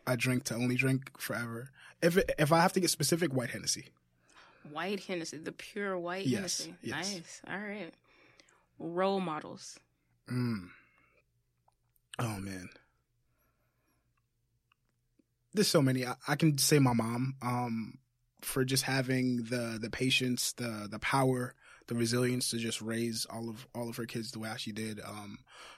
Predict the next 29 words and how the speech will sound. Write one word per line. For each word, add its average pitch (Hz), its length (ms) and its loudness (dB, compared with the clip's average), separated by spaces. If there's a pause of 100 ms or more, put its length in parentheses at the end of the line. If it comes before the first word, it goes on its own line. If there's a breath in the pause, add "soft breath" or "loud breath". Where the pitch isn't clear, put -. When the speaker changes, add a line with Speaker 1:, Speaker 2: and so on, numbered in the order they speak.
(100)
Speaker 1:
for 120 240 0
all 131 220 4
of 127 80 2
them 123 200 2
to 123 120 0
still 123 360 2
be, 120 140 2
you 117 340 2
know, 107 220 -4
here 117 300 -2
and 107 140 -4
thriving 110 540 -4
is, 107 280 -4
is 117 180 -6
an 110 100 -6
amazing 110 400 -4
thing. 127 360 -2 (760 loud breath)
Um, 117 500 -4 (320)
people 139 360 0
who 139 160 2
I 107 140 -4
don't 110 380 -2
know, 143 320 2 (480 loud breath)
um, 110 520 -6
Michael 120 320 0
Jordan, 135 520 0 (100)
I 117 460 -6
admire 117 460 -6
his 117 500 -4